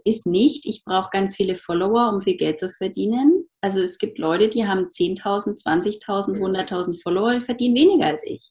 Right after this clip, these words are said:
Speaker 2: Mhm.
Speaker 1: Auch da wieder, du brauchst nicht viele Follower, um zu, du, du brauchst nicht viele Newsletter, um zu oder was auch immer. Ähm, aber ich glaube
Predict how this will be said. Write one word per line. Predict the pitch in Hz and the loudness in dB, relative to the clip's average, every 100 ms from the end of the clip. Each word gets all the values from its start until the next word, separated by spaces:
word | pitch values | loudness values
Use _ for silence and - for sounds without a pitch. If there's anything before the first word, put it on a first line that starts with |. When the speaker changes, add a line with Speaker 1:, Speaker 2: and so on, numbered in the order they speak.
| _ | _
Speaker 2:
Mhm. | 156 - 160 _ _ _ _ - - _ _ _ _ _ _ _ _ - | -20 -20 _ _ _ _ _ -20 -20 _ _ _ _ _ _ _ _ -2
Speaker 1:
Auch | 208 | -2
da | - 285 359 | 4 8 8
wieder, | 294 202 190 | 8 4 0
du | 214 | -2
brauchst | 208 240 330 | 2 2 4
nicht | 349 330 | 2 2
viele | - 214 | 2 0
Follower, | 208 - 190 180 165 156 220 - _ - _ | 0 -4 -2 0 0 -2 -6 -10 _ -20 _
um | - 214 220 202 | 2 8 8 8
zu, | 196 - 196 175 170 170 | 2 -2 2 4 6 4
du, | 185 | 2
du | - 202 | -2 -2
brauchst | 185 247 - | 4 2 4
nicht | 302 - | 2 2
viele | - 214 202 | -2 -2 0
Newsletter, | 196 214 208 185 185 175 | 0 0 0 0 0 -2
um | 175 | -4
zu | - - 190 175 | -6 -2 2 2
oder | 165 165 165 | 2 0 0
was | 165 | -2
auch | - - | -6 -8
immer. | 160 160 156 _ _ _ _ _ - _ _ _ - - | -2 0 -2 _ _ _ _ _ -16 _ _ _ -14 -4
Ähm, | 185 180 180 180 175 180 - _ _ _ _ _ _ _ _ _ _ _ _ _ _ | 0 2 2 2 0 -4 -10 _ _ _ _ _ _ _ _ _ _ _ _ _ _
aber | 196 202 208 208 - _ _ _ _ _ _ _ _ _ _ _ _ - | 2 4 6 4 0 _ _ _ _ _ _ _ _ _ _ _ _ -8
ich | 214 - | -8 -2
glaube | 185 196 254 285 269 | 2 2 4 2 0